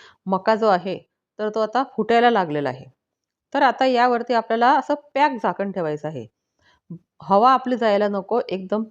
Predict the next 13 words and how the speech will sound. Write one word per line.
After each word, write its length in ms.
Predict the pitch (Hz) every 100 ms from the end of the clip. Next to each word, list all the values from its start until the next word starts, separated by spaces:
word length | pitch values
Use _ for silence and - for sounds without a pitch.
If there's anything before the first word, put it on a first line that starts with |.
| -
पॅक 200 | 233 208
झाकण 400 | 190 151 190 185
आपल्याला 320 | 175 175 165
इथे 180 | 170 196
ठेवायचं 420 | 190 143 139 -
आहे. 200 | 160 202
म्हणजे 600 | 269 - _ _ 180 208 -
आतल्या 340 | 180 202 240
आत 120 | 254 247
आपले 240 | 208 220
जे 100 | 233
पॉपकॉर्न 480 | 240 196 180 - 208
आहे, 220 | 170 160